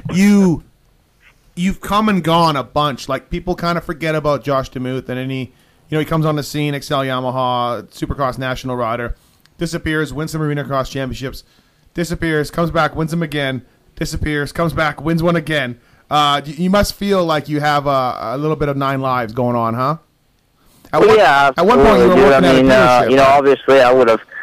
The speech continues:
Speaker 2: liked to have been around the whole time, you know, <laughs> winning a bunch, but, uh, you know, injuries and, and just, uh, you know, I've had a lot of personal ups and downs too, and, uh, you know, stuff that's, uh,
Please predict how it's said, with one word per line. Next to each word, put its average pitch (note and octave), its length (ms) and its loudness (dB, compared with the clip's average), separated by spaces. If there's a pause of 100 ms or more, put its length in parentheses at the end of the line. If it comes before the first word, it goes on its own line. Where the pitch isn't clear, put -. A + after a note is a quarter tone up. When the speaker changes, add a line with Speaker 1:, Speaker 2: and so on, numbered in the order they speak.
(120)
Speaker 2:
liked C#3 260 2
to - 40 2
have C3+ 60 2
been C3+ 160 4
around B2+ 260 4
the A#2 80 4
whole D3 240 4
time, C3+ 320 2
you C3 80 2
know, C3+ 180 6 (160)
<laughs> - 40 2
winning D3 260 6
a B2 60 4
bunch, B2+ 300 4 (100)
but, A#2 220 4 (100)
uh, A#2+ 160 6 (360)
you - 60 -4
know, E3+ 140 6
injuries F3 760 4
and, C#3 400 4
and C3+ 300 4
just, C#3 320 2
uh, C3+ 240 6 (440)
you A3+ 60 4
know, A3 60 6
I've A3 180 6
had G#3+ 140 4
a G3 80 6
lot D3+ 160 4
of B2 80 0
personal C3+ 420 4 (120)
ups - 160 -2
and B2+ 160 6
downs A#2+ 320 4 (120)
too, C3+ 360 6 (400)
and, A#2+ 480 4
uh, A2+ 360 6
you - 200 2
know, B2 140 6 (100)
stuff B2+ 260 4
that's, B2 400 4
uh, B2 300 6